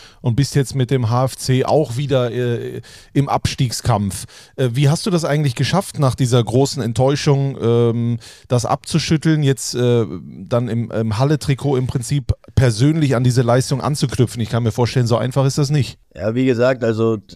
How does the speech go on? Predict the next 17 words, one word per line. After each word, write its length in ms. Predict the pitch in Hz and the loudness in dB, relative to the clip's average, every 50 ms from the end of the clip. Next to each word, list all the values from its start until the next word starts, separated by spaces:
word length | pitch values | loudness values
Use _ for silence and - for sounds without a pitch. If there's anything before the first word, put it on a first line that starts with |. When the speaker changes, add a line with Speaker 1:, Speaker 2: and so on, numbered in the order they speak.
| _ _ - | _ _ -8
Speaker 2:
der 140 | 110 113 107 | -8 -6 -2
Kopf 240 | - 139 131 - | -2 -2 -2 -2
ist 140 | - 131 - | -6 -6 -4
schon 120 | - 143 143 | -2 0 0
entscheidend, 460 | 143 131 - 135 127 139 139 135 127 | 0 0 0 0 0 0 0 0 2
wie 40 | 127 | 2
ihr 80 | 123 | 2
das, 220 | 120 120 117 - - | 0 0 -4 -2 -2
äh, 220 | 123 117 117 117 | -2 0 0 -2
vor 140 | 107 123 127 | -2 -2 -2
uns, 120 | 131 131 - | -2 -2 -2
glaube 200 | - 117 120 123 | -2 -2 0 0
ich, 80 | 117 | -2
schon 80 | 135 123 | -2 -4
mal 100 | 117 98 | -4 -2
angesprochen 500 | 120 131 139 139 - - 110 101 107 101 | -2 -2 -2 -2 -4 -4 -4 -4 -2 -2
habt. 220 | 95 92 85 _ | -2 -4 -4 _